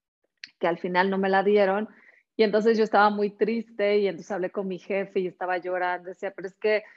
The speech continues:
¿por qué no me la dieron? Si yo cumplía todos los requisitos". Eh, y, y era como que algo que yo estaba esperando y pues no pasó. Entonces me dijo, "Mira, aquí hay dos, hay, en esta vida hay dos tipos de personas.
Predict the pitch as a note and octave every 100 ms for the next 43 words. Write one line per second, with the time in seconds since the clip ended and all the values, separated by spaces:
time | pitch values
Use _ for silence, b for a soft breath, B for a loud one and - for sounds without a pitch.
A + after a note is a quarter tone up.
0 | B - G3 G#3+ G#3+ G#3 G3 G3+ G#3 G#3
1 | G#3+ G#3 G#3 G3+ F#3+ G3 G3+ F3+ G3 G3
2 | G#3 G#3 G3 G3 - G3 - G#3 G#3+ G3+
3 | G3+ G3 G3 G3 _ _ _ _ _ F3+
4 | F3+ F#3 F3 F3 G3 G#3 G3 F#3+ G3+ G3+
5 | F#3+ E3+ F#3+ F#3 G#3 F#3 F#3 F#3+ F#3 F#3
6 | - F#3 F#3+ F#3+ G#3 F#3 F3+ F3+ E3+ E3+
7 | - - b b b b - A3 A3+ A3
8 | A3 G#3 G#3 F#3+ G3 A#3+ C4 A3 B3+ C4
9 | - - A3 F#3+ G#3 A3 B3+ C4 B3 A#3+
10 | A#3 G#3 G3+ - F#3+ F3 D3+ - B2+ -
11 | - - -